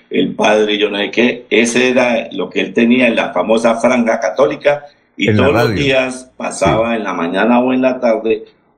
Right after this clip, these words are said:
Speaker 1: o la misa desde cualquier sitio, cualquier basílica que en Colombia, pero era en directo, no era una misa grabada, era en directo.
Speaker 2: Y Saúl Gómez fue homenajado por Barichara, el Consejo de Barichara lo, le rindió un homenaje, su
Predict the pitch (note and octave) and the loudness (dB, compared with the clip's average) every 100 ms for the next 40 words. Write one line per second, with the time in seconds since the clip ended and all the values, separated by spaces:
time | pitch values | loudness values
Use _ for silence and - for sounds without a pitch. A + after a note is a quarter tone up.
0 | - F#2+ D#2+ F2 E2+ A2+ A#2+ A#2 - - | -8 -6 -2 -2 2 2 4 2 -2 -4
1 | - _ F2 E2+ E2+ F2 - G#2+ G#2 - | -16 _ -6 -4 -2 -2 2 2 2 0
2 | A#2+ A#2 A#2 G#2+ - F#2+ - G#2 A2 - | 0 2 2 2 0 -2 0 0 0 0
3 | A2 G#2+ - - F2 D#2+ E2 F#2 G2 A2 | -2 0 0 0 -2 -4 -2 0 2 0
4 | - F#2 F2 G2+ A2+ - A#2+ B2+ C#3+ - | 2 0 0 0 0 0 0 0 -2 -6
5 | F#2 E2 F2 A#2+ B2+ B2+ A#2 A#2 G#2 G2 | -8 -4 -2 0 0 0 2 2 2 2
6 | F#2+ - A2 G#2+ - - B2 - - - | 2 0 -2 -4 -6 -4 -4 -6 -20 -20
7 | _ _ _ _ _ - G#2 G2 - F#2+ | _ _ _ _ _ 2 2 2 2 2
8 | G#2 B2+ A#2 B2 B2+ B2 - A2 A2+ A#2 | 2 2 2 0 0 -2 0 0 2 2
9 | A#2 A2+ G#2+ F#2 E2+ - F#2+ F#2 F2+ E2 | 2 2 2 2 2 2 2 2 2 2
10 | F2+ A2 G2 G2 E2 D#2 - G#2+ A2+ C3+ | 2 2 0 0 0 0 0 0 2 -2
11 | F#2+ D#2 - C#2 C2 G#2 G#2+ G2+ D2+ D2 | -4 -8 -4 -4 0 2 2 2 0 -2
12 | F#2+ F#2+ G#2+ F#2 D#2+ C2+ B1 A#1+ C#2 C#2+ | 0 2 0 0 -2 -2 -4 -6 -2 0
13 | C2 D2 D2 F#2 G2 E2 G2 G#2 - D#2+ | 2 2 2 2 2 2 2 0 -2 -10